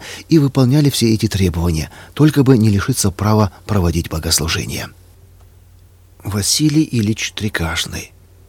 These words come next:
Я приходил со своим сыном в дом молитвы, но там дежурили у дверей сестры с повязкой, которые говорили, что с детьми сюда нельзя.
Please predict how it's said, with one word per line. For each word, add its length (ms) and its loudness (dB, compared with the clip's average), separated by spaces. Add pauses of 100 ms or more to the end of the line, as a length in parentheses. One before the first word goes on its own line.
(420)
Я 180 2
приходил 440 2
со 140 0
своим 280 2
сыном 360 4
в 100 -4
дом 160 4
молитвы, 460 2
но 120 2
там 300 0
дежурили 500 0
у 120 -4
дверей 320 0
сестры 400 -2
с 80 -4
повязкой, 600 -2 (380)
которые 420 2
говорили, 400 4
что 220 0
с 60 -2
детьми 320 -2
сюда 240 0
нельзя. 480 -2